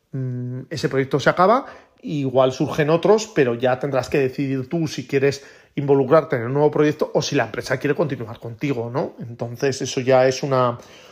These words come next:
una decisión muy, muy personal. Y también determinar, pues, eh, lo que decíamos, ¿no? Si lo buscas a tiempo parcial, a tiempo completo,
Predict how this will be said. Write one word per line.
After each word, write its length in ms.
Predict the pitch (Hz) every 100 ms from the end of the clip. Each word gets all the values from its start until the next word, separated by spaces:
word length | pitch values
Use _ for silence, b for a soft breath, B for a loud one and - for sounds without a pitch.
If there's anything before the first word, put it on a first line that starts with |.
| B -
una 200 | 151 147
decisión 500 | 135 131 160 160 165 b b b
muy, 760 | - 143 147 139 131 120 113 110 104 - _ -
muy 180 | 160
personal. 600 | 175 131 - 123 123 110 - _ -
Y 100 | 127
también 280 | 113 117
determinar, 760 | 113 123 131 120 131 127 147 - B B B _
pues, 400 | - 117 - -
eh, 340 | 120 123 131 131
lo 100 | 131
que 100 | 120
decíamos, 480 | 117 160 151 120
¿no? 100 | 123
Si 120 | 165 135
lo 60 |
buscas 320 | 127 - 143
a 80 | 143
tiempo 220 | 139 127
parcial, 340 | 131 123 156 147
a 80 | 135
tiempo 220 | 131 127
completo, 580 | 131 147 156 160 160